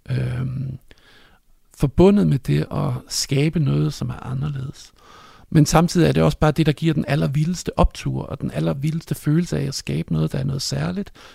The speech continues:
Det er, hvis du bevæger dig derude, hvor du hele tiden står lidt og vakler imellem,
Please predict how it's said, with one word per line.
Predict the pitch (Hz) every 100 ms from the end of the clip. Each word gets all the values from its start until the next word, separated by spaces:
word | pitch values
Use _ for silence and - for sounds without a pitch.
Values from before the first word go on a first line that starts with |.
| _ -
Det | 143
er, | 151
hvis | 135 143 -
du | 139 131 123 - - - - -
bevæger | 170 143 135
dig | 151
derude, | 160 156 151 - 143
hvor | 98 90 90 - _ _ _ _ _ -
du |
hele | - 165
tiden | - 151 143
står | - - 156 143
lidt | 139 147
og | 151 131
vakler | 92 - 156
imellem, | 147 90 95 139 135 131